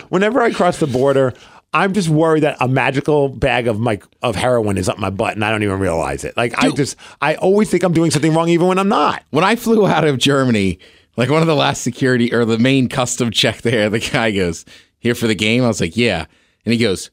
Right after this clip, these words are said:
Speaker 2: "Who's your favorite Se-, who's your favorite player on the Seahawks?" And I, like, panic. I'm like,
Speaker 1: <laughs>
Speaker 2: "Uh, D K Metcalf."
Speaker 1: I
Speaker 2: And I
Speaker 1: failed
Speaker 2: was
Speaker 1: the
Speaker 2: like,
Speaker 1: test.
Speaker 2: "What? Why did I panic? I watch him every week."
Speaker 1: Dude, I start shaking when I get close to the damn border.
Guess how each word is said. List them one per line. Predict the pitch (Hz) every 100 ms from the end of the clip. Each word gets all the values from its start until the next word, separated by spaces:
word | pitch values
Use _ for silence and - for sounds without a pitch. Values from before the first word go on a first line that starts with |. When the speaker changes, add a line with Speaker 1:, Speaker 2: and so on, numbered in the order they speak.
| -
Speaker 2:
"Who's | 156 165
your | 151
favorite | - 147 127 110
Se-, | - 147 -
who's | 120 165
your | 143
favorite | 165 135 120
player | 139 139 131
on | 104
the | 92
Seahawks?" | - 139 101 80 - - - _ _ _ _ _ -
And | 175
I, | 196
like, | 196 131
panic. | - 156 226 240 90 -
I'm | 135 127 117
like, | 98
Speaker 1:
<laughs> | 156 165
Speaker 2:
"Uh, | 190 240 247 254 262
D | 262 359
K | 339
Metcalf." | 320 311 214 - - - 92 - - -
Speaker 1:
I | - 233
Speaker 2:
And | 170
I |
Speaker 1:
failed | 226 262
Speaker 2:
was | 240
Speaker 1:
the |
Speaker 2:
like, | 220
Speaker 1:
test. | 160 214
Speaker 2:
"What? | 415 254
Why | 269 403 440
did | 403
I | 302 196
panic? | - - 403 427 - -
I | 349
watch | 381 440 -
him | 381
every | - 285 330 285
week." | 175 180 403 466 - - - - - -
Speaker 1:
Dude, | 339 415 - - -
I | 208
start | - 587 -
shaking | - 214 - - 165 131 -
when | 180 190
I |
get | 190 185
close | - 214 202
to | 226
the | 208
damn | 202 214 208
border. | 214 262 220 131